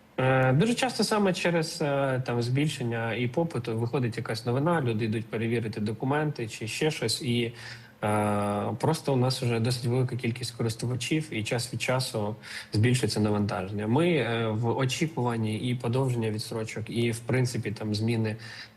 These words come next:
правил, оновлення цих документів військово-облікових, е, з першого листопада,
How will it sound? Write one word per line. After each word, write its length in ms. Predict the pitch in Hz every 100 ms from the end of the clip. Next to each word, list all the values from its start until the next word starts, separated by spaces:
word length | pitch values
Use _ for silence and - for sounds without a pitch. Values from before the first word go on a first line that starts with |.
| - 117
правил, 380 | 113 131 110 104
оновлення 500 | 113 127 120 113 110
цих 240 | - 120
документів 520 | 120 113 113 131 120
військово-облікових, 1040 | 113 - 110 110 110 107 110 107 104 -
е, 60 | 117 113 107 107 110 113 107
з 160 | -
першого 480 | - 120 117 110 107
листопада, 640 | 117 117 - 165 196 160